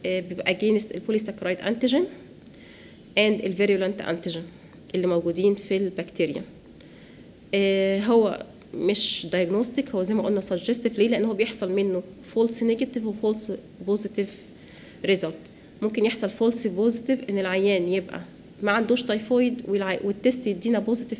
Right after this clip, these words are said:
تيست، ممكن مع الأذر انتريك انفكشن، أو يدينا فولس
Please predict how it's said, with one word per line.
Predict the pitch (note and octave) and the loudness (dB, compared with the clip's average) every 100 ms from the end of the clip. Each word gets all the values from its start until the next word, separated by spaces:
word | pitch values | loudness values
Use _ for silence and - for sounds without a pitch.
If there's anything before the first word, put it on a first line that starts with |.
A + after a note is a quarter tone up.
| - | 0
تيست، | E4+ - - - - - - | 0 -2 -14 -20 -20 -20 -2
ممكن | G#3+ B3 G#3+ | 0 2 2
مع | F#3+ | 2
الأذر | F#3 - A#3 G#3+ | 0 2 2 2
انتريك | G3+ G#3+ G3+ G#3 | 0 0 0 -2
انفكشن، | F3 - - F#3+ - | -8 -10 -8 -6 2
أو | D4 | 4
يدينا | B3+ A#3 B3+ | 4 4 2
فولس | B3+ C4 B3 - - | 2 2 2 -2 -14